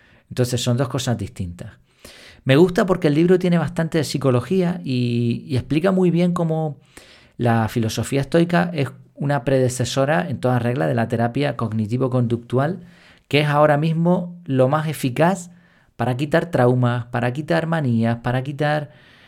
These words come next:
este tipo de fobias que son ahora mismo tan comunes. Pues esta es la técnica que más funciona, terapia cognitivo-conductual. Me gustó también otra frase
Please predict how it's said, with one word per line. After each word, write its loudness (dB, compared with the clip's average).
este 0
tipo 0
de 2
fobias 0
que -2
son -2
ahora 0
mismo 0
tan 0
comunes. -4
Pues -8
esta 0
es -4
la -2
técnica -4
que -4
más -6
funciona, -12
terapia -4
cognitivo-conductual. -8
Me 4
gustó 4
también 4
otra 0
frase -4